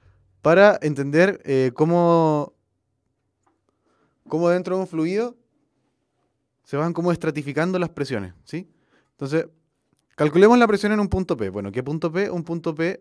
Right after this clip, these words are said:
oh, no me ve, no se ve. Chu, chu, chu. Ahí. Estoy escondido. Entonces, en el punto P que está acá, ahí con el mouse, ¿cierto? Un punto P que está a una altura H,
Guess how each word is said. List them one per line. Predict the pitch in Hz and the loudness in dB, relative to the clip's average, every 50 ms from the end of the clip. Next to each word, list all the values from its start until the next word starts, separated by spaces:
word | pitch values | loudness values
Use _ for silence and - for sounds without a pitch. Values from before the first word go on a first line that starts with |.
| _ _ _ | _ _ _
oh, | - 110 113 113 - _ _ _ | -6 -4 -4 -4 -6 _ _ _
no | - 107 101 | -14 -12 -12
me | 101 95 | -10 -12
ve, | 92 95 - | -12 -14 -14
no | - 104 | -16 -14
se | - 95 | -12 -10
ve. | 92 104 156 180 160 _ _ _ _ _ _ _ _ _ - - | -10 -10 -12 -14 -20 _ _ _ _ _ _ _ _ _ -20 -20
Chu, | _ _ 107 | _ _ -20
chu, | 104 107 | -20 -20
chu. | 104 - 151 170 180 170 156 _ _ _ _ 262 _ _ - | -20 -20 -20 -20 -20 -20 -20 _ _ _ _ -20 _ _ -20
Ahí. | - 107 120 139 156 _ _ _ _ _ _ _ _ _ _ _ _ _ _ _ _ _ _ _ _ _ _ _ _ | -20 -20 -20 -20 _ _ _ _ _ _ _ _ _ _ _ _ _ _ _ _ _ _ _ _ _ _ _ _ _
Estoy | - - 101 | -20 -16 -16
escondido. | 104 - - 98 92 98 98 104 147 185 190 - - - - - - - _ _ _ - - _ _ _ - _ _ _ _ _ _ _ _ _ - - - - - - - _ _ | -16 -14 -14 -14 -12 -12 -12 -10 -10 -10 -10 -10 -12 -16 -18 -18 -20 -20 _ _ _ -20 -20 _ _ _ -20 _ _ _ _ _ _ _ _ _ -20 -18 -18 -18 -20 -20 -20 _ _
Entonces, | - 127 143 151 151 - _ 113 104 98 90 - - 139 165 - - 95 - - - _ _ _ _ | -14 -12 -12 -12 -14 -10 _ -8 -8 -8 -10 -12 -14 -14 -14 -14 -18 -18 -18 -20 -20 _ _ _ _
en | 117 113 113 113 113 113 113 | -10 -8 -8 -6 -6 -8 -8
el | 117 110 | -10 -6
punto | - 165 185 - 202 | -6 -6 -2 -2 0
P | 175 208 | 0 0
que | 202 202 | -2 0
está | - 202 | -2 -2
acá, | 160 127 120 170 220 - _ _ _ _ _ _ _ _ _ _ _ _ _ _ _ _ _ _ | 0 0 -2 -2 -4 -8 _ _ _ _ _ _ _ _ _ _ _ _ _ _ _ _ _ _
ahí | - 117 120 | -10 -10 -8
con | 127 135 | -6 -6
el | 123 | -6
mouse, | 110 104 101 127 - - _ _ _ _ _ _ _ _ _ _ _ _ _ _ _ _ _ _ _ _ _ _ | -6 -6 -8 -10 -12 -18 _ _ _ _ _ _ _ _ _ _ _ _ _ _ _ _ _ _ _ _ _ _
¿cierto? | _ - 143 147 - 208 220 240 _ _ _ _ _ _ _ _ _ | _ -6 -6 -4 -4 -6 -8 -8 _ _ _ _ _ _ _ _ _
Un | _ 131 135 | _ -12 -10
punto | 123 135 143 143 - 151 147 | -8 -8 -8 -4 -4 -2 2
P | 185 220 247 - - - - | 2 2 2 0 -2 -10 -12
que | - 143 | -12 -12
está | - - 160 160 | -2 0 2 2
a | 165 | 2
una | 170 170 165 | 2 2 0
altura | 160 156 - 165 165 170 165 - | -2 -2 0 2 2 2 0 0
H, | - 151 147 - - - 123 160 | -2 -4 -4 -4 -4 -8 -8 -8